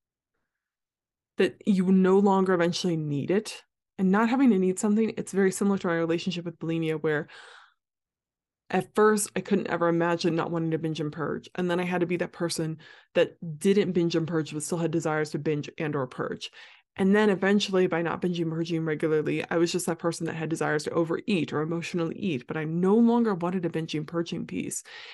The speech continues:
And now the idea of overeating to the degree that I overate or binging or purging is not appealing to me whatsoever. And it's crazy that you'd go through that transformation. At first, you had to be the person that wanted it, but didn't act because you knew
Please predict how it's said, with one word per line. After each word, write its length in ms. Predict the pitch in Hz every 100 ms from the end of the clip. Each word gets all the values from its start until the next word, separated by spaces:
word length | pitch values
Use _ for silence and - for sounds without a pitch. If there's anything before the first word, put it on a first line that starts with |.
| - -
And 220 | 180 190
now 500 | 269 320 185 170 185 _ _ -
the 300 | 180 190 -
idea 400 | 185 175 208 190
of 320 | - 175 170 -
overeating 500 | 185 - 190 175 170
to 80 |
the 120 | 165 160
degree 300 | 170 165 160
that 140 | 165
I 100 | 151
overate 520 | - 160 139 - - -
or 100 | 165
binging 480 | 165 160 147 135 147 - - -
or 120 | 330
purging 560 | - 175 151 147 160 - _ _ _ -
is 260 | 190 170 175
not 720 | 170 165 180 147 - - -
appealing 340 | - 190 170 165
to 100 | 180
me 80 | 160
whatsoever. 640 | 151 147 151 156 95 - - - _
And 140 | 185 175
it's 140 | -
crazy 320 | - 196 190
that 120 | 175
you'd 200 | - 185
go 100 | 180
through 140 | 165 180
that 80 | -
transformation. 640 | 175 - 175 240 277 185
At 160 | - -
first, 260 | 233 247
you 80 | 220
had 140 | 180 190
to 60 |
be 80 | 180
the 60 | 175
person 320 | 180 175 175
that 120 | -
wanted 380 | 160 185 208 170
it, 160 | 160 -
but 80 |
didn't 280 | 175 170 170 -
act 340 | 160 160 196
because 280 | 185 180 170
you 100 | 165
knew 400 | 175 208 196